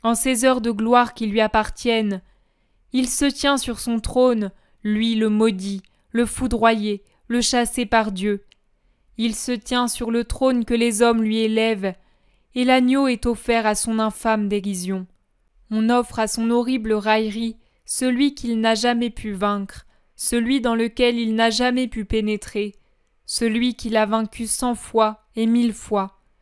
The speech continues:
celui qu'il oblige à s'avouer vaincu depuis vingt siècles, celui qui le vaincra jusqu'à la fin, en libérant de son infâme puissance les esprits de bonne volonté. Il sera vaincu, mais en attendant,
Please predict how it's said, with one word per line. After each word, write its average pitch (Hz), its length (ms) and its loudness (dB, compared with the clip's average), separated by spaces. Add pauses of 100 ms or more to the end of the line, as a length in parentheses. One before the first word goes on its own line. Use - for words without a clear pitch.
(400)
celui 269 520 0
qu'il 247 180 -4
oblige 254 400 0
à 226 80 2
s'avouer 226 460 0
vaincu 233 460 -4
depuis 226 340 -4
vingt 220 180 2
siècles, 202 600 -6 (460)
celui 247 520 0
qui 226 140 -8
le 233 80 2
vaincra 233 500 -2
jusqu'à 214 400 -4
la 214 140 0
fin, 214 360 -6 (640)
en 226 120 2
libérant 262 580 0
de 226 100 -2
son 233 240 -4
infâme 233 400 0
puissance 233 600 -4
les 220 260 -4
esprits 226 360 -8
de 208 100 -4
bonne 208 260 -2
volonté. 196 600 -4 (1000)
Il 214 160 -4
sera 220 400 2
vaincu, 202 560 -4 (720)
mais 208 220 -2
en 233 160 2
attendant, 240 600 0